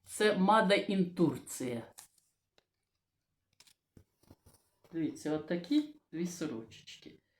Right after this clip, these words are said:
Ну, я вам повторяю, що ми ж любимо подарунки. Я щас сюди даже поміряю.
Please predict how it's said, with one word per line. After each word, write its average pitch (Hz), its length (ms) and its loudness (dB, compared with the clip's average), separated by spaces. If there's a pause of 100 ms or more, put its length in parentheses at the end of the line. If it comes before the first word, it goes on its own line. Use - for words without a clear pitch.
(460)
Ну, 453 500 -6 (340)
я 233 280 0
вам 220 200 -2
повторяю, 254 680 -2
що 190 340 -8 (280)
ми 240 180 2
ж 202 180 -2
любимо 180 480 0
подарунки. 147 840 -4 (960)
Я 220 120 2
щас - 280 -2
сюди 202 140 -2
даже 185 260 2
поміряю. 208 800 0